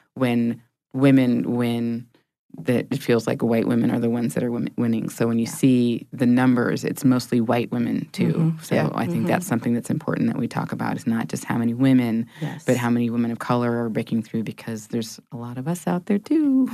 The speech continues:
Speaker 3: Yeah.
Speaker 2: Absolutely.
Speaker 1: You know, and trying to, trying to do it. And there's, a, you know, I think, um, a lot of the access programs that they have in television have now started to branch off into feature films, which is great.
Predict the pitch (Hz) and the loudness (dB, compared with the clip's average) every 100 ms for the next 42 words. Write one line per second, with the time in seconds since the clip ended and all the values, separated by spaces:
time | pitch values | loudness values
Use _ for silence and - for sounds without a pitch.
0 | 165 202 196 - 170 180 - 190 202 - | 4 6 4 2 2 0 0 -2 0 4
1 | 147 135 123 - 147 143 165 156 151 147 | 6 6 4 6 6 8 6 4 4 2
2 | 139 - 147 143 135 156 139 104 - 123 | 0 2 4 4 4 6 6 6 2 2
3 | 123 127 131 135 147 120 120 123 139 127 | 2 2 0 2 4 4 2 0 2 0
4 | - _ _ _ _ _ _ _ - 120 | 0 _ _ _ _ _ _ _ -4 0
5 | 117 117 - - - - - - - - | 0 0 -2 -6 -10 -20 -20 -18 -16 -14
6 | - 135 131 127 127 - 127 - 131 - | -2 2 4 2 0 2 0 -2 -10 -4
7 | 127 120 120 117 117 - 127 107 120 120 | -2 0 0 -2 -4 -4 -4 -2 -2 0
8 | 117 117 - 131 120 120 117 113 117 117 | 0 -2 0 0 0 -2 -2 -2 -2 -4
9 | 113 113 117 107 117 117 113 113 - 117 | -6 -6 -4 -4 -4 -4 -4 -6 -4 -6
10 | 110 - 113 120 123 - - 135 135 - | -6 -6 -8 -8 -12 -10 -2 -2 -2 -4
11 | 120 117 117 - 113 - 120 110 - | -4 -4 -6 -8 -8 -4 -2 -2 -6